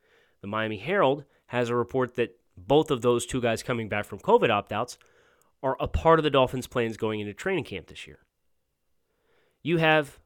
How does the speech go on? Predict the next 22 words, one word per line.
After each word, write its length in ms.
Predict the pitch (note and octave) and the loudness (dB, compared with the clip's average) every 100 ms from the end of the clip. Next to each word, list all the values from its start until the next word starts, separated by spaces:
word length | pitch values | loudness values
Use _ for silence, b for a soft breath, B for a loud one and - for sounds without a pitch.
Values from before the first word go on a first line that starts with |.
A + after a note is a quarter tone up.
| - | -4
Lynn 260 | B2+ E3+ | 0 2
Bowden 260 | D#3+ E3+ D#3+ | 6 4 4
Junior. 460 | D#3 F3+ F#2+ - _ _ _ _ _ _ _ _ _ _ | -2 -4 -6 -14 _ _ _ _ _ _ _ _ _ _
You 240 | A2 D3+ E3 | -4 -2 2
have 500 | D3 C3+ C3+ B2 - _ _ _ - | 4 4 2 -2 -14 _ _ _ -6
now 220 | G2+ A2+ | 0 2
Mack 260 | C3+ D3 | 4 2
Hollins. 560 | - F#3 D3+ E2+ - - _ _ _ _ _ _ | 2 0 0 -6 -18 -20 _ _ _ _ _ _
You 120 | A2+ | -8
have 320 | A2+ A#2 A2+ - | -2 -2 -4 -8
Jakeem 440 | - - C#3+ D3+ | -14 -4 -2 0
Grant. 320 | D3+ F3+ A#2+ G2+ | 2 2 0 -8
You 140 | A#2 A2 | -10 -4
have 240 | C3 B2+ | -2 -4
Malcolm 440 | G#2 B2 D3 D#3+ | 0 2 2 -2
Perry. 440 | D3 F#3 E3+ F2 - _ _ _ _ _ _ _ _ _ | -2 0 0 -2 -14 _ _ _ _ _ _ _ _ _
You 120 | C3 | 0
have 180 | D#3 G#2 | 0 2
Will 260 | B2+ F3 | 4 4
Fuller. 540 | E3+ - F#3+ F#3 E2+ _ _ _ _ _ | 2 0 0 0 -4 _ _ _ _ _
You 100 | A#2+ | -6
have 420 | C3 D#3 E3 - | 0 0 0 -4